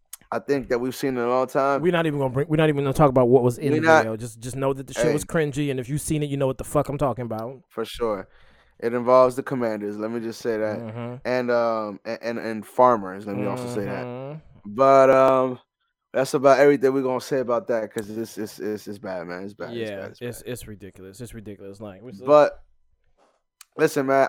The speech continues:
Speaker 1: I feel like there was a couple other good names it could have gone with.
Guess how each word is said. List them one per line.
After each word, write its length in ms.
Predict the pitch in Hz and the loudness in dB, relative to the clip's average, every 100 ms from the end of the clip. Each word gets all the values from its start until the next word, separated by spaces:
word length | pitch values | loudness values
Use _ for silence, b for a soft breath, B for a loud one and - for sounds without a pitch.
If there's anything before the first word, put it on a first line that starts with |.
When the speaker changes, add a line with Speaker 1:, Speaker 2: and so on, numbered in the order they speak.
| - | 6
Speaker 1:
I 260 | 156 190 196 | 8 10 8
feel 380 | - 170 165 | 0 2 6
like 140 | 147 123 | 6 4
there 100 | 147 | 0
was 100 | 135 | 0
a 60 | 127 | -2
couple 300 | 151 - 127 | -6 -2 -2
other 220 | 131 123 | -2 -4
good 200 | 117 123 | -6 -6
names 260 | 131 127 113 | -4 -6 -8
it 80 | |
could 140 | - 113 | -8 -8
have 100 | 98 | -6
gone 260 | 113 120 120 | -4 -4 -2
with. 200 | 120 | -4